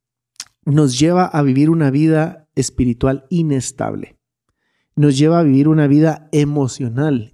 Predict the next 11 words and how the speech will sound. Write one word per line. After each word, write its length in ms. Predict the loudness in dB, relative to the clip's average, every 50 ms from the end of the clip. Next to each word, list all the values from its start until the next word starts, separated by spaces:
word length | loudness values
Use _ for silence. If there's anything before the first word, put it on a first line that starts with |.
| _ -4
inestable. 960 | -2 0 0 0 0 0 -2 -6 -10 -10 -8 -6 -6 -6 -8 -10 -14 _ _ _ _ _
El 220 | -2 -2 -2 -2 -2 -2
inmaduro 680 | 0 0 2 2 2 2 2 2 2 4 4 4 2
es 140 | 2 0 0
inestable. 840 | 0 0 0 -2 -4 -8 -12 -10 -8 -6 -4 -4 -4 -6 -8 -12 _ _ _ _ _ _ _ _ _ _ _ _ _ _ _ _ _
Y 480 | 0 0 2 2 0 -2 -6 -10 _ _ _ _ _ _ _ _ _ _ _ _ _ _ _ _ _ _ _ _ _ _ _ _ _ _ _ _ _ -20 -20 _ _ _ _
hay 180 | 0 2 4 4
un 160 | 4 4 2
riesgo 540 | 2 2 2 2 2 2 2 2 2 2 2
bien 240 | 2 2 2 2 0
grande 720 | 0 0 2 2 0 2 2 2 0 0 -2 -8 _ _